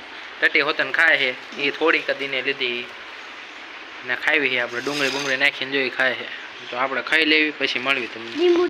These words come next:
Speaker 1: મિત્રો, જમી વમીને આવતા રહીએ આપણે પાછા દુકાનમાં ને દુકાનને બધું ગોઠવી દેવી અને પછી, પછી જઈશું ઘરે દુકાન વાસીને નહીં બઈને આવશું તો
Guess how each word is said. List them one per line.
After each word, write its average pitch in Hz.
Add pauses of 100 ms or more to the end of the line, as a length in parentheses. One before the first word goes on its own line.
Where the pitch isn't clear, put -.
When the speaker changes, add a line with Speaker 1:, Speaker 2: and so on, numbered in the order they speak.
(120)
Speaker 1:
મિત્રો, -
જમી 160
વમીને 160
આવતા 151
રહીએ 147
આપણે 131
પાછા 135
દુકાનમાં 143
ને 127
દુકાનને 139
બધું 135
ગોઠવી 143
દેવી 147
અને 131
પછી, 131
પછી 135
જઈશું 127
ઘરે 139 (140)
દુકાન 131
વાસીને 135 (220)
નહીં 135
બઈને 131
આવશું 131
તો 127